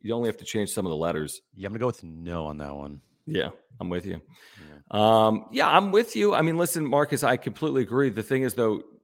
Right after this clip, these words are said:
Speaker 1: Jim and I talk about this literally for, like, for a living. We're on the radio fifteen hours a week, and we do these shows for listeners and for fans. And the thing is, we talk about things that are topical. So I agree. I mean, if, if I wasn't doing a sports talk show, I doubt I would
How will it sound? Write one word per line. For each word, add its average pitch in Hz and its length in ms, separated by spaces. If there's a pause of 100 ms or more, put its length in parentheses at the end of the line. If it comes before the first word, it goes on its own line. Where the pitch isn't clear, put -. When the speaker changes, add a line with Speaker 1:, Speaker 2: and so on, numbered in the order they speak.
(160)
Speaker 1:
Jim 120 240
and 120 100
I 110 120
talk 104 280
about 110 200
this 104 160
literally 98 320
for, 92 220
like, 98 300
for 104 140
a - 20
living. 95 460
We're 104 80
on 104 80
the 98 60
radio 98 220
fifteen 101 340
hours 92 220
a 92 40
week, 95 280
and 87 100
we 90 80
do 98 160
these 92 120
shows 98 340
for 90 380 (480)
listeners 127 640
and 95 360
for 95 360
fans. 107 600
And 110 220
the 101 60
thing 127 160
is, 113 120
we 110 140
talk 117 320
about 104 220
things 107 180
that 98 100
are 92 60
topical. - 560 (600)
So 123 400
I 147 120
agree. 131 520 (100)
I 101 80
mean, 110 180
if, 107 160
if 117 160
I 113 120
wasn't 135 360
doing 117 200
a - 20
sports 120 320
talk 131 200
show, 143 220
I 104 120
doubt 113 320
I 110 80
would 95 180